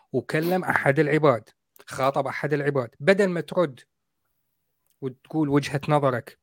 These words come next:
وتفندنا وتقول: "لا، انتقاداتكم غلط للأسباب التالية، واحد، اثنين، ثلاثة"، إيش سويت؟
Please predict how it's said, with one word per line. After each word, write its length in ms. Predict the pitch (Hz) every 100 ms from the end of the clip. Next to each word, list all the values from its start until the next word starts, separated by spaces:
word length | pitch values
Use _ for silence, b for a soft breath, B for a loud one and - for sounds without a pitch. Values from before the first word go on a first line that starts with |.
| _
وتفندنا 800 | 139 - 139 139 165 135 127 110 _ _ _ _ _ _ _ _ -
وتقول: 300 | 123 135 151
"لا، 120 | 151
انتقاداتكم 680 | 139 139 139 156 156 147
غلط 280 | 139 147 131
للأسباب 420 | 135 131 - 147
التالية، 380 | 139 139 143 131
واحد، 280 | 135 160 147
اثنين، 240 | 160 156
ثلاثة"، 380 | 139 139 113 -
إيش 160 | - -
سويت؟ 460 | - 196 170 147